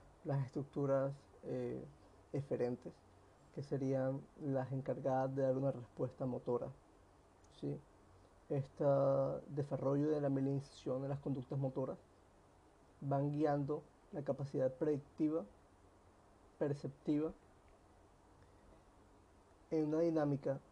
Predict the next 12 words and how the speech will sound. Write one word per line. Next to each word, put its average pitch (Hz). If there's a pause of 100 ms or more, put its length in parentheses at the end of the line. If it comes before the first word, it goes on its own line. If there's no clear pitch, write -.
en -
la 139
que 151
los 143
hábitos 139
motrices 156
y 160
las 143
percepciones 147
se -
retroalimentan. 131 (720)
Así, 151